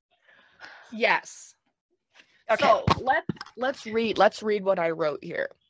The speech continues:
Speaker 1: Okay. Heartland by Lauren Brooke, coming home, healing horses, healing hearts. The setting, the setting takes place at Heartland, the barn and the house. Characters: Amy, Ty, Soraya,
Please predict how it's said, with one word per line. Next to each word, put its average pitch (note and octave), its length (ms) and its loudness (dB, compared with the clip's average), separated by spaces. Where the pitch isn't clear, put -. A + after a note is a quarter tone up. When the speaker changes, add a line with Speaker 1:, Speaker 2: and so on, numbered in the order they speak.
Speaker 1:
Okay. F3+ 320 0
Heartland B3 460 2
by G#3+ 160 8
Lauren G#3 360 6
Brooke, F#3 320 4
coming A3 400 -2
home, F#3+ 460 0
healing B3+ 440 8
horses, G#3+ 540 0
healing F#3 400 0
hearts. F3 540 0
The A#3 80 -2
setting, C#4 600 6
the A3+ 100 0
setting F4+ 560 4
takes C4+ 320 0
place A#3 480 0
at A3 240 4
Heartland, A3+ 720 2
the G#3+ 140 6
barn F#3+ 360 4
and F3+ 160 0
the F3 80 0
house. - 540 -4
Characters: B3 760 0
Amy, D4 460 2
Ty, A3+ 400 4
Soraya, A3 600 2